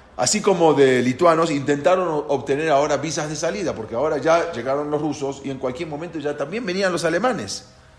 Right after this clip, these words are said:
Sin las visas viajar era muy peligroso, era casi imposible, no solamente peligroso, sino que era casi imposible que ningún,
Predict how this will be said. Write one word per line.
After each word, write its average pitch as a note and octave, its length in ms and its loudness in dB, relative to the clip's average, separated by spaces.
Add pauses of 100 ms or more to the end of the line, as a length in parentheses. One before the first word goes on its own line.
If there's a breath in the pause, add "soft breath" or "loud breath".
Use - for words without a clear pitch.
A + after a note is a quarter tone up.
(320 soft breath)
Sin B3+ 480 -2
las D#3+ 180 2
visas F#3+ 560 -2
viajar D3 640 -2
era D3 480 -4 (380)
muy D#3 340 -4
peligroso, A2+ 600 -4 (280 loud breath)
era B2+ 240 0
casi F3 280 -2
imposible, D3 880 -8 (220 loud breath)
no F3+ 80 -8
solamente C#3 360 -8
peligroso, G#2+ 420 -10
sino C3+ 240 -8
que C3 80 -8
era B2+ 180 -2
casi D3 360 -6
imposible C3 560 -12
que A2+ 120 -12
ningún, A#2 480 -12